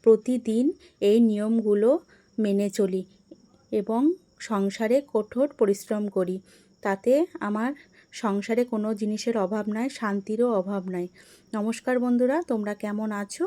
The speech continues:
আশা করছি খুব খুব ভালো আছো, আমিও ভালো আছি। তো এই কেবলই ঘুম থেকে উঠলাম, এখন কিন্তু ঘড়ির কাঁটায় পৌনে ছটা বাজে সকাল। তো ঘুম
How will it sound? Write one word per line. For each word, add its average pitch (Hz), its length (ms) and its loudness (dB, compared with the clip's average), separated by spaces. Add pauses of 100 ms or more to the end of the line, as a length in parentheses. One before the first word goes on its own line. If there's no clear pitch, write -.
আশা 214 260 -6
করছি 202 360 -6
খুব 285 260 -6
খুব 285 200 -6
ভালো 254 240 -2
আছো, 254 300 -4 (120)
আমিও 202 340 -4
ভালো 190 260 -4
আছি। 180 340 -6 (520)
তো - 120 -2
এই 330 100 0 (380)
কেবলই 208 360 -2
ঘুম 208 280 -6
থেকে 226 240 -2
উঠলাম, 247 380 -2 (140)
এখন 208 300 -6
কিন্তু 240 360 -4
ঘড়ির 214 340 -4
কাঁটায় 240 340 -6 (100)
পৌনে 202 220 -2
ছটা 190 320 -8
বাজে 180 300 -6
সকাল। 185 360 -10 (540)
তো 269 100 2
ঘুম 226 200 -2